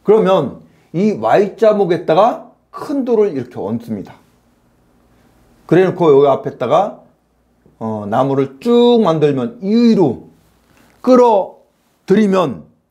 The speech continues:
뭐 역할을 해요? 바퀴 역할을 하죠. 그러니까 큰 돌이 Y자 이 목에서 이 굴러가는 나무 위로 가니까 힘이 덜 들어요. 그리고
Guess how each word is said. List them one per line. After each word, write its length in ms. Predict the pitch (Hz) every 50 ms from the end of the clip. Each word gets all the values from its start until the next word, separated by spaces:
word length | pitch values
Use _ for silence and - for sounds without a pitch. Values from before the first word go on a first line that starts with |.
| _ _ _
뭐 260 | - 139 165 196 214
역할을 420 | 220 220 220 - - 160 147 135 127
해요? 260 | 123 143 190 233 - - _ _ _ _ _ _
바퀴 360 | - - 151 - _ - 240
역할을 340 | 220 208 - - 180 175 170
하죠. 480 | 160 151 202 196 160 123 - - - _ _ _ _
그러니까 480 | - 220 214 - 180 175 156 120 - - - _ _
큰 280 | _ - - 262 262 233
돌이 300 | 233 220 214 220 208 -
Y자 1120 | 101 104 113 135 165 190 190 175 - - _ _ 214 208 202 202 196 196 190 180 170 - -
이 300 | 185 196 214 226 233 226
목에서 800 | 165 131 143 156 160 175 156 160 190 220 240 269 277 - - _ _ _ _ _ _ _ _ _ _ _ _ -
이 360 | 147 156 160 151 123 92 - - - _ _ _ _ _ _ _ _ _
굴러가는 680 | - - 147 151 165 160 156 147 139 139 127 117 98 82 - _ _ _ _ _ _ _ _
나무 380 | - 107 101 107 117 135 139 131
위로 200 | 123 120 117 104
가니까 580 | - 107 104 101 101 92 - 110 101 92 87 107
힘이 260 | 110 - 196 202 175 -
덜 200 | - 117 110 92
들어요. 340 | - - 90 87 85 80 - _ _ _ _ -
그리고 640 | - 139 135 113 151 165 156 123 95 87 - -